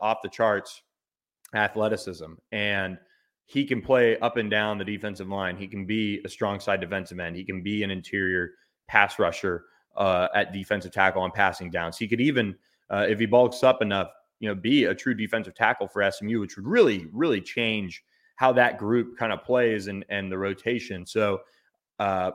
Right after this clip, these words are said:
for him coming in the spring, I think they want to continue to bulk him up and get him a little sturdier. Um, that's just my take on it from the outside.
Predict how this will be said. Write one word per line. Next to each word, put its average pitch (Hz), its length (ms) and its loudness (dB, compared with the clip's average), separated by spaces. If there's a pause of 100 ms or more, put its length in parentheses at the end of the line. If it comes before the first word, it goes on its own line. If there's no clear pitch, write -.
(100)
for 107 140 0
him 160 400 2
coming 143 300 2
in 143 140 0
the 135 60 -4
spring, 139 540 -4 (460)
I 127 140 6
think 135 220 -4
they 120 140 4
want 117 220 0
to 110 40 -2
continue 110 400 -8
to 101 80 -4
bulk 107 300 0
him 98 160 -4
up 123 220 0
and 98 140 -6
get 107 140 2
him 104 140 -2
a - 20 -2
little 104 260 -2
sturdier. 127 680 -2 (340)
Um, 95 260 -4
that's 107 260 0
just 110 200 -6
my 101 220 0
take 123 280 0
on 127 160 -2
it 131 80 -4
from 113 140 -4
the 101 100 -4
outside. 135 600 2